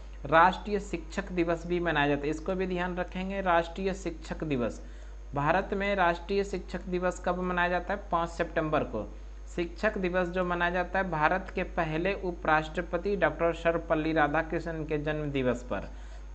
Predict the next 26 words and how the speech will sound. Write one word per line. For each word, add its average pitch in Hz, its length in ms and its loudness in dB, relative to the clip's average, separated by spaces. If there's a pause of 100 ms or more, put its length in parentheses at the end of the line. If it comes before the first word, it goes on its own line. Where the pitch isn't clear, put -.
(100)
कितने 175 320 0
तारीख 180 280 4
को 196 100 0
मनाया 175 220 2
जाता 175 240 2
है? 202 160 -4
पाँच 170 180 0
सितंबर 165 520 0
को 208 160 -2
शिक्षक 170 420 -4
दिवस 143 360 4
के 131 120 2
रूप 113 220 -2
में। 104 140 -6
और 147 280 -2
पाँच 185 200 0
सितंबर 170 520 2
को 180 180 0
ही 202 320 2 (480)
अंतर्राष्ट्रीय 170 800 4
चैरिटी 160 560 4
दिवस 156 380 2
भी 175 160 0
मनाया 156 320 4
जाता 123 300 2
है। 101 160 -4